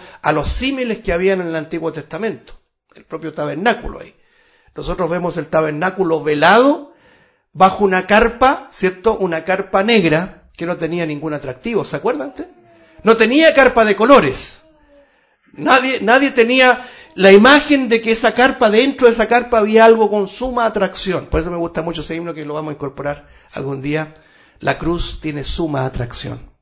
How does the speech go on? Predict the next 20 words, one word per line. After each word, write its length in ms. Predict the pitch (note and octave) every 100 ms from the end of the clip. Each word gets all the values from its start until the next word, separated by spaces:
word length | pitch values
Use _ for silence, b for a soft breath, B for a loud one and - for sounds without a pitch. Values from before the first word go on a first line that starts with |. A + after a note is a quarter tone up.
| _ _ _ _ -
Los 220 | C3+ F3
únicos 320 | E3+ E3+ B2+
que 220 | - D3
aman 340 | D#3+ F3 D#3+ C#3+
la 140 | C3+
cruz 540 | - C#3 - - _ _ - _ _ _
y 140 | C#3
hablan 320 | C#3 E3+ E3 C#3
de 100 | C3+
la 140 | C3
cruz 220 | D#3+ E3+
son 160 | - D#3
los 100 | C#3+
creyentes, 760 | D#3 F#3 D4 - - - - _ _ _ -
los 160 | B2+
que 120 | -
han 100 | D3
entrado 600 | C#3 C3 - F#3+ G#3+ G#3 -
en 160 | A3
Cristo. 520 | G#3 - B3 - -